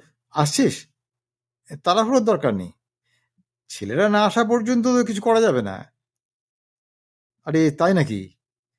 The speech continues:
ভাবছিলাম রোদ চড়া হবার আগেই বুড়োকে চিতেই চড়িয়ে ফেলবো। তা খবর কে দিচ্ছে?" "ওই যুগল গেছে ছটার বাসে।"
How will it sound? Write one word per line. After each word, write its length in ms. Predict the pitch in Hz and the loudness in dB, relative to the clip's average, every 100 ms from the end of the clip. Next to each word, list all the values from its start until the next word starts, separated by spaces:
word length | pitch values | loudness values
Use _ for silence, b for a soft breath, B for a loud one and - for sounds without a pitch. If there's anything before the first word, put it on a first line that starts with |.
| _ - 254 | _ -10 -2
ভাবছিলাম 640 | 202 202 233 220 220 214 | 0 0 0 2 2 2
রোদ 200 | 190 202 165 | 2 0 0
চড়া 280 | 190 196 | 2 2
হবার 240 | 185 196 202 | 2 2 2
আগেই 280 | 190 208 196 - _ _ 214 | 2 0 -4 -8 _ _ -14
বুড়োকে 400 | 160 180 180 190 | -4 0 2 0
চিতেই 360 | - 175 185 175 | -4 -2 0 0
চড়িয়ে 280 | 175 170 | 0 2
ফেলবো। 280 | 151 147 117 127 _ _ _ _ _ _ - | 2 0 0 -6 _ _ _ _ _ _ 0
তা 100 | 165 160 160 156 _ - | 2 4 2 -2 _ -4
খবর 220 | 180 208 | 0 2
কে 120 | 208 220 | 2 0
দিচ্ছে?" 300 | 208 - 117 104 - _ _ _ _ _ _ _ _ _ _ - | 0 -2 -2 -4 -14 _ _ _ _ _ _ _ _ _ _ -6
"ওই 120 | 294 | -4
যুগল 340 | 151 123 170 208 | -4 -2 0 2
গেছে 240 | 208 - 240 | 0 0 -4
ছটার 320 | - 160 151 | -2 0 2
বাসে।" 300 | 147 143 | 2 0